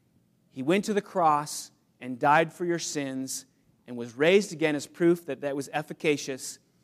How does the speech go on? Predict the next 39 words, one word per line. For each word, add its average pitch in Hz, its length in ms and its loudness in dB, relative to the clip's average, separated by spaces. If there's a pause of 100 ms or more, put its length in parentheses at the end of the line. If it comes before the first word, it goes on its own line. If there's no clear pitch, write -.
(300)
and 131 160 -10
as 147 220 -4
a 165 60 -4
result, 135 580 -2 (260)
you 147 160 0
have 139 260 -2 (140)
all 170 560 2
the 175 100 -8
value 160 600 0
and 135 140 -6
the 131 40 -6
worth 156 480 -2 (300)
that 147 220 -4
anybody 196 420 4
could 214 160 -4
ever 208 240 0
attribute 196 440 -6
to 131 100 -16
you. 107 120 -16 (280)
What 208 360 6
more 220 240 4
could 214 240 -4
be 202 120 -2
said 202 300 2
about 156 380 0
you 147 120 0
than 147 180 -2
that 143 120 -4
the 147 80 -6
God 160 320 4
of 185 100 -4
the 180 100 -6
universe 147 560 -4
was 135 180 -4
willing 151 300 -2
to 151 100 -10
die 135 260 0
for 131 160 -14
you? 107 200 -14